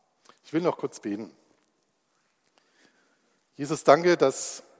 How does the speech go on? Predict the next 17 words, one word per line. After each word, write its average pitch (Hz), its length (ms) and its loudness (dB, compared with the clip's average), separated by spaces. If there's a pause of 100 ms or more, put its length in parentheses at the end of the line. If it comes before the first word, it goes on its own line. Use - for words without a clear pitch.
(120)
wir 151 260 -2
verbunden 139 480 -6
sein 110 320 -6
können 127 260 -6
mit 117 160 -8
unseren 117 400 -8 (420)
verfolgten 123 460 -6
Geschwistern 127 720 -6 (520)
durchs - 260 -10
Gebet. 120 560 -10 (840)
Ja, 107 180 -6 (340)
leg 160 200 -6
es 156 120 -8
uns 139 160 -6
ins 117 220 -10
Herz, - 320 -6
Jesus, 104 460 -14